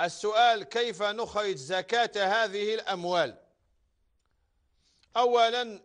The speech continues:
ننبه الناس إلى أن مهنة المحلف القضائي مهنة شريفة،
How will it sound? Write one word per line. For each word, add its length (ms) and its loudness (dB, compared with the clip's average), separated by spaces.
ننبه 440 -6
الناس 360 -6
إلى 220 -6
أن 460 -6
مهنة 420 -4
المحلف 640 -8
القضائي 800 -2
مهنة 360 -6
شريفة، 560 -4